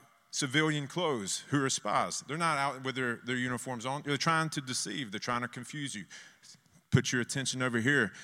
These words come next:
because that's how you win the war. The devil uses the same strategy. He tries to, "Hey, look over here, look over here," or confuse you. "What am I doing?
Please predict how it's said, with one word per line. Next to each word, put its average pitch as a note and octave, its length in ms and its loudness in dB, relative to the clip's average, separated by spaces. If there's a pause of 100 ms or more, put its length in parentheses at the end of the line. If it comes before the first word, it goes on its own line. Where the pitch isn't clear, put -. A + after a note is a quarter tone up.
(100)
because A#2+ 200 -6
that's A#2 160 0
how B2 100 2
you A#2 180 0
win A#2 140 -2
the A2 80 -2
war. A2 360 -4 (1040)
The G#2 80 -10
devil C3+ 400 -2 (280)
uses C3+ 320 0
the C3 80 -2
same D3 240 0
strategy. C3 500 -4
He A2+ 100 -4
tries C#3 280 4
to, C3 120 0 (420)
"Hey, D#3 140 8
look D#3 200 4
over E3 220 10
here, D#3 220 10
look C3+ 220 2
over C#3+ 200 4
here," C3+ 320 6 (400)
or C3 280 8 (100)
confuse C3+ 640 0
you. F2+ 180 2 (280)
"What D3 140 -4
am E3+ 100 2
I E3 80 4
doing? D#3 360 0